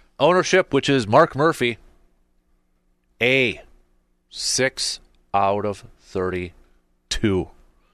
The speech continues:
So let's go to the, to the head coach one. Says here, ninety-two percent of the players feel that head coach Matt LaFleur is efficient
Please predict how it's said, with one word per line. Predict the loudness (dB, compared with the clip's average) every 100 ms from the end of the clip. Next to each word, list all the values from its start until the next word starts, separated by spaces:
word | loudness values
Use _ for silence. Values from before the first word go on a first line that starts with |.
| _ _ _ _ -8
So | -2 0 0 -2 -10 -20 _ _ _ -16
let's | -8
go | -2 -2
to | -2 -4
the, | -4 -4 -6 -10 -18 _ _ _ _ -14
to | -6
the | -4
head | -4 -4
coach | -4 -4 -6
one. | -16 -18 -20 _ _ _ _ _ _ _ _ _ _ _ _ _ _ _
Says | 0 2 2
here, | 0 0 0
ninety-two | 0 0 0 -2 -2 -2 -2 -4 -4
percent | -4 -4 -2 -2 -2
of |
the | -4
players | 0 2 2 -2 -4
feel | -4 -2 0 0
that | 0
head | 0 -2 -2
coach | -2 -2 -2
Matt | 0 0 0
LaFleur | -6 -6 -4 -2 -2
is | -2 0 -2 -6
efficient | -8 -10 -6 -4 -2 -2 -4